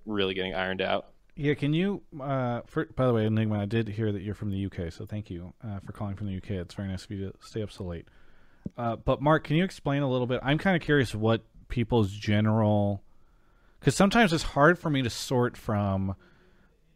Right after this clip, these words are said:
Speaker 2: the c-, general complaints. Like, Reddit will change any, or will complain about anything, right? Like, you can, you
Speaker 1: Yeah.
Speaker 2: could lightly change the color of the river in Summoner's Rift, and there'd be a thread talking about how terrible it is, and the visibility in this game is a joke, and I can't believe that they're dedicating research, whatever.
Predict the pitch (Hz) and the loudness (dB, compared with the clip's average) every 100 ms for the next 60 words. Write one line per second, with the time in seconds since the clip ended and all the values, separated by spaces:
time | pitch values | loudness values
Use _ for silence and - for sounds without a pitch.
0 | _ - 131 113 - 127 117 135 151 143 | _ -2 0 0 -2 2 6 8 8 8
1 | 135 123 110 101 110 107 127 135 104 113 | 4 2 2 2 0 6 6 6 4 0
2 | - 117 104 104 101 - 110 104 101 110 | 0 0 2 0 -2 -2 -2 0 -2 -2
3 | 117 101 95 98 101 90 95 87 104 98 | -2 0 -2 -2 -4 -4 -6 -4 -4 -2
4 | 101 110 104 95 - - _ _ 104 101 | -4 -4 -4 -4 -6 -18 _ _ 0 2
5 | 87 107 - 151 127 131 135 123 - 123 | 4 0 -4 2 6 6 6 2 2 0
6 | 117 - 110 - 131 117 107 104 98 98 | 0 -2 -4 2 4 4 4 2 2 2
7 | 113 107 104 95 - 104 98 95 104 92 | 2 4 0 -2 0 0 0 0 -2 -2
8 | 104 95 92 98 95 - 98 87 95 - | -2 -2 -2 -2 -4 -2 -2 -2 -4 -2
9 | 98 98 104 98 - 107 98 95 95 90 | -4 -2 -2 -2 -2 -2 0 0 -2 -2
10 | 101 92 104 98 95 98 95 95 - 104 | -4 -2 -2 -2 0 0 0 -2 -4 -4
11 | 95 90 98 92 - 92 92 101 98 92 | -4 -4 -2 -2 -2 -6 -4 -6 -4 -6
12 | - 95 95 92 - 95 92 92 - 120 | -6 -6 -4 -6 -6 -6 -6 -6 -4 -2
13 | 101 | -2